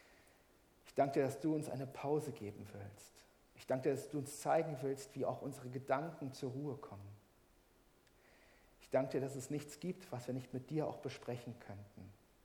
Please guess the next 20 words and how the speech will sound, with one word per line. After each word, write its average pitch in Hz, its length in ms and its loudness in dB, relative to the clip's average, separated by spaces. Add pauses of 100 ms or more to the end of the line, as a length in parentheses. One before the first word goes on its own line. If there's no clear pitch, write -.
(1400)
Und 123 120 -4
ich - 160 -6
bitte 143 200 4
dich, 131 220 -2
lass 127 240 0
uns 127 140 -6
gerade 135 200 -4
an 120 140 0
der 143 180 2
Stelle 139 360 -2
auch - 240 -6
achtsam 104 540 -6
sein. 104 360 -10 (640)
Achtsam 131 420 0
sein 127 220 0
in 120 80 -2
der 120 80 -2
Beziehung 127 420 -2
zu 131 160 -4
dir, 156 340 0